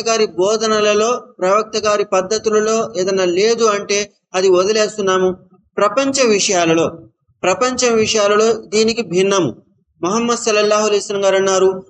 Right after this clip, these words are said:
"మీరు ప్రపంచం తెలిసిన వాళ్ళు కాబట్టి ఇందులో మీ ఇష్ట ప్రకారం చేయండి" అని అన్నారు. ఒకసారి మదీనాలో ముహమ్మద్ సల్లల్లాహు అలైహి వసల్లం గారు జనాల్ని చూశారు. వాళ్ళు ఏం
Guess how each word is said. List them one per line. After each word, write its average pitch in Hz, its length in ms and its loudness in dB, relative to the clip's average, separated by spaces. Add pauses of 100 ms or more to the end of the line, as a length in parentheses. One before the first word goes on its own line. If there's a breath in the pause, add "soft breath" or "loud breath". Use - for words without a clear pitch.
(160)
"మీరు 269 280 0
ప్రపంచం 233 640 -2
తెలిసిన 220 460 -2
వాళ్ళు 196 260 2
కాబట్టి 165 880 -2
ఇందులో 247 340 0
మీ 208 140 0
ఇష్ట 214 240 0
ప్రకారం 220 640 -2
చేయండి" 202 260 0
అని 190 100 2
అన్నారు. 156 320 0 (520)
ఒకసారి 196 500 -2
మదీనాలో 214 760 0
ముహమ్మద్ 214 360 -2
సల్లల్లాహు 202 440 0
అలైహి 196 100 0
వసల్లం 208 180 -6
గారు 214 100 -4
జనాల్ని 190 540 0
చూశారు. 185 460 2 (340)
వాళ్ళు 175 260 2
ఏం 226 140 0